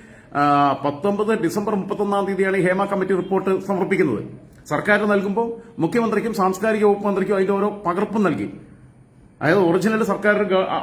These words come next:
ഔദ്യോഗികമായി സമർപ്പിക്കുകയും മുഖ്യമന്ത്രിക്ക് ഒരു കോപ്പി, സാംസ്കാരിക വകുപ്പ് മന്ത്രിക്ക് ഒരു കോപ്പി, എ കെ ബാലന്.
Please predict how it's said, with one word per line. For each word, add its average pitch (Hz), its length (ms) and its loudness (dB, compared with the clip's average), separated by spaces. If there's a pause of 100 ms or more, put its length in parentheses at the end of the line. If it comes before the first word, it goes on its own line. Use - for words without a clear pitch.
ഔദ്യോഗികമായി 190 500 2
സമർപ്പിക്കുകയും 185 580 0 (160)
മുഖ്യമന്ത്രിക്ക് 220 560 2
ഒരു 185 60 4
കോപ്പി, 175 460 -2 (320)
സാംസ്കാരിക 214 400 0
വകുപ്പ് 202 240 2
മന്ത്രിക്ക് 170 260 0
ഒരു 175 80 2
കോപ്പി, 185 240 0
എ 170 100 2
കെ 185 140 0
ബാലന്. 147 380 0